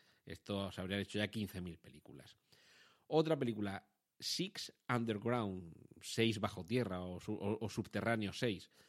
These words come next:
habrá que ver el, el contexto. Michael Bay y Ryan Reynolds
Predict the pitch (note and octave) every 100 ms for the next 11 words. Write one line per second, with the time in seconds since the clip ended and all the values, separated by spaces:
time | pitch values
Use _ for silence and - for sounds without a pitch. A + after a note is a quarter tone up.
0 | - - - G2 G2+ G#2 G#2 G2+ F#2+ F2
1 | G2 G2+ F#2 A2 - D#2+ - - - -
2 | _ G2+ C3+ C#3+ C3+ B2 C#3 E3 F3 F#3+
3 | - _ - F3 G3+ - - G#2+ F3 F#3
4 | D3+ G#3+ F#3+ G#2+ F#2 - -